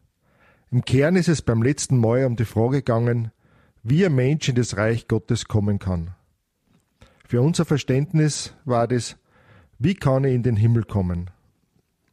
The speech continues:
Jesus überrascht Nikodemus mit einer für ihn völlig neuen Denkweise. Es geht um das Wirken des Geistes Gottes und um eine geistliche Ebene.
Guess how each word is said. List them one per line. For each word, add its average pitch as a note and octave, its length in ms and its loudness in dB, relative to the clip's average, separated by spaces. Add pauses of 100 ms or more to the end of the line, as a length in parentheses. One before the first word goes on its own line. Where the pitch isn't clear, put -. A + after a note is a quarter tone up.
(840)
Jesus E3 420 0
überrascht A#2+ 540 0
Nikodemus B2+ 880 -2 (280)
mit A#2+ 200 -2
einer A2+ 180 0
für B2 180 -2
ihn A#2 280 0
völlig C#3 560 0
neuen A2 340 0
Denkweise. F#2+ 680 -4 (1300)
Es B2 220 -2
geht F3+ 200 2
um E3+ 120 2
das C3 200 0
Wirken D#3 320 2
des C3 200 0
Geistes A2+ 440 0
Gottes - 600 -2 (460)
und A#2 160 -2
um A#2 320 0 (540)
eine A#2 140 -4
geistliche D3+ 600 0
Ebene. F#2+ 560 -2